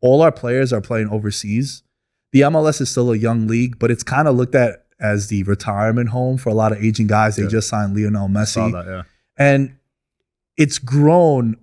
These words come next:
Speaker 1: dramatically in the last thirty years. It's only a thirty-year league. You're looking at the English Premier League. It's been around for, like, a hundred years.
Speaker 2: Right.
Speaker 1: You know, La Liga in Spain, over a hundred years.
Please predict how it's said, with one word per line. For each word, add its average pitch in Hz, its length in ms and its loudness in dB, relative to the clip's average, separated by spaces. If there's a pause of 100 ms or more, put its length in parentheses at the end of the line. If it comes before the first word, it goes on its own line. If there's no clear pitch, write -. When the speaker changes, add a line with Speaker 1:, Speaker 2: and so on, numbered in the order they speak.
(120)
Speaker 1:
dramatically 120 720 2
in 101 80 0
the 107 80 -2
last 98 320 0
thirty 98 220 0
years. 90 260 -2
It's 120 140 -2
only 165 180 4
a 107 60 0
thirty-year 104 500 2
league. 95 260 2
You're 107 100 2
looking 113 200 2
at 104 120 0
the 110 120 -8
English 107 260 0
Premier 101 280 0
League. 92 180 -2
It's 98 80 -2
been 104 140 -4
around 101 240 0
for, 107 120 -6
like, 92 240 -2
a 107 120 0
hundred 104 400 -2
years. - 260 -20
Speaker 2:
Right. 95 240 -4
Speaker 1:
You 101 60 -2
know, 95 180 -2
La 104 220 2
Liga 110 360 0
in 98 120 -2
Spain, 95 500 -2
over 113 240 0
a 107 60 -2
hundred 104 240 -4
years. 110 340 -2